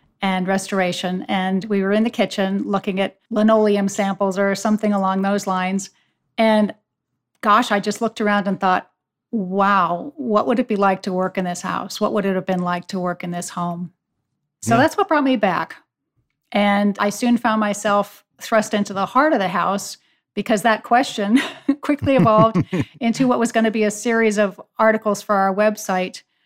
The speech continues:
Speaker 1: But the further I got into it, the deeper I got into it, I realized, "Oh, we have enough material for a book here."
Speaker 2: Right.
Speaker 1: So that's how it began.
Speaker 2: Well, it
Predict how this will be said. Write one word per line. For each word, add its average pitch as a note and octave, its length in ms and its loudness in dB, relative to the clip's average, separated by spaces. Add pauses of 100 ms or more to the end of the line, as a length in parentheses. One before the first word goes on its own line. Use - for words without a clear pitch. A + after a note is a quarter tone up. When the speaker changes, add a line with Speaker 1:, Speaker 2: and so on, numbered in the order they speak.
(120)
Speaker 1:
But G#3+ 220 2
the G#3+ 80 0
further A#3+ 360 2
I G3+ 100 4
got F#3 180 0
into G3 320 -2
it, F3+ 200 -4
the G3 60 -2
deeper G#3 300 0
I F#3 120 4
got F#3 160 -2
into F#3+ 320 -4
it, F3 80 -2
I F3 80 0
realized, F3+ 500 -2
"Oh, G3 240 2
we G3 160 -4
have F#3 260 -2 (140)
enough F#3 300 -2 (120)
material F3+ 400 -2
for F3+ 160 -2
a F3 60 -2
book F#3 220 -4
here." F#3 340 -6 (440)
Speaker 2:
Right. F#2+ 280 -6 (140)
Speaker 1:
So - 140 -6
that's D4+ 220 0
how E4 140 0
it D#4 120 -6
began. C4 460 0 (480)
Speaker 2:
Well, D#3 220 6
it D#3+ 80 -4